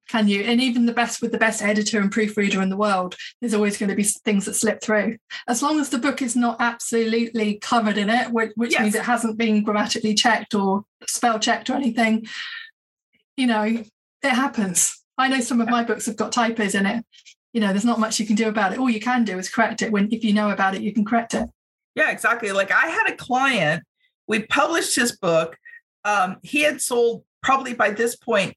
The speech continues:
Speaker 2: two thousand copies of his book. And he came back to me, and this was probably about, like, eighteen months later. And he said, "Kim, one of my clients found a typo formatting mistake." I mean, this book had been proofread ten times.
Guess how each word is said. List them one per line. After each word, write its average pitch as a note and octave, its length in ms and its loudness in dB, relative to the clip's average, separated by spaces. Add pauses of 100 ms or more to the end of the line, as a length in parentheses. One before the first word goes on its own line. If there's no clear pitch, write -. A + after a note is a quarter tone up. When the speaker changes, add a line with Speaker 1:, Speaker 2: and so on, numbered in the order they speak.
Speaker 2:
two E4+ 320 -2
thousand D4 420 0
copies G#3+ 640 0
of E3+ 160 0
his E3 160 0
book. - 400 -4 (480)
And A#3 160 2
he B3 80 -2
came C4+ 320 -2
back B3 240 2
to B3 80 -8
me, G#3+ 160 0
and G3 160 2
this A3 140 -2
was A#3 120 -2
probably A3+ 260 0
about, G#3 200 2
like, F3+ 220 -2
eighteen F#3+ 360 0
months F#3+ 260 0
later. E3+ 380 0 (360)
And G#3 120 0
he A#3 140 2
said, A#3 380 0 (180)
"Kim, C4 300 0
one A#3+ 120 0
of B3 60 -2
my A#3+ 140 0
clients B3 480 -2
found G#3 480 -2 (180)
a G3+ 80 0
typo A3+ 460 0
formatting G#3+ 640 0
mistake." D3+ 480 0 (400)
I G#3 80 2
mean, A3 220 0
this A#3 180 0
book C4+ 240 -2
had B3+ 160 0
been B3+ 180 0
proofread A3+ 580 0
ten G3+ 280 0
times. D#3+ 580 -2